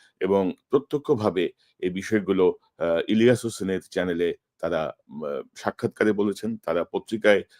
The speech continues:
আহ, তাদের মতামতে তারা বলেছেন। তো ধরেন কালবেলার, আহ, কে ঘিরে একটা প্রতিবাদ গড়ে উঠেছিল,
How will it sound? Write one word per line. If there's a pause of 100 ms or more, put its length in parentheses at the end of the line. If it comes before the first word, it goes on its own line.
(240)
আহ,
তাদের
মতামতে
তারা
বলেছেন। (460)
তো (100)
ধরেন (120)
কালবেলার,
আহ, (100)
কে
ঘিরে
একটা
প্রতিবাদ
গড়ে
উঠেছিল,